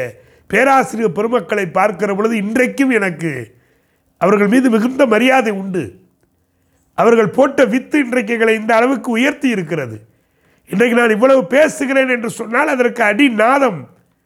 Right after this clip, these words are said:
எங்களுடைய பேராசிரியர் பெருமக்கள். பள்ளிக்காலங்களிலே எனக்கு தமிழ் சொல்லிக் கொடுத்தவர்கள், எல்லாவற்றிற்கும் மேலாக என்னுடைய தகப்பனார். காலை நான்கு மணி, ஐந்து மணிக்கு எழுப்பி உட்கார வைத்து,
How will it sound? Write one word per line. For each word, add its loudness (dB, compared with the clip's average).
எங்களுடைய -2
பேராசிரியர் 0
பெருமக்கள். -10
பள்ளிக்காலங்களிலே 0
எனக்கு -6
தமிழ் -4
சொல்லிக் -8
கொடுத்தவர்கள், -10
எல்லாவற்றிற்கும் 2
மேலாக 2
என்னுடைய -4
தகப்பனார். -10
காலை 2
நான்கு 0
மணி, 4
ஐந்து 2
மணிக்கு 0
எழுப்பி 0
உட்கார 2
வைத்து, -2